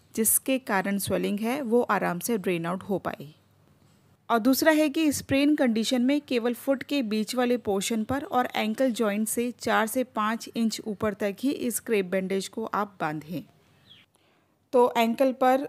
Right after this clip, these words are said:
क्रेप बैंडेज इस तरह से क्रिस क्रॉस पैटर्न में बांधनी है और लास्ट में पिन से सिक्योर कर देना है।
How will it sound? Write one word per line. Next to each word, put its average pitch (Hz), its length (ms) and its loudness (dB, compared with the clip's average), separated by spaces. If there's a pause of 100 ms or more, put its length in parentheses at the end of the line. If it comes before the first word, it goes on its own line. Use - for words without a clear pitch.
क्रेप 226 200 4
बैंडेज 226 520 0
इस - 180 -6
तरह 214 260 0
से 233 200 0
क्रिस 226 300 -4
क्रॉस 208 320 0
पैटर्न 208 340 -2
में 208 220 -4
बांधनी 190 480 -2
है 247 200 -4 (340)
और 208 160 2
लास्ट 208 480 0
में 247 240 -2 (440)
पिन 233 200 0
से 240 220 2
सिक्योर 202 460 -4
कर 185 120 2
देना 165 240 -4
है। 170 240 -8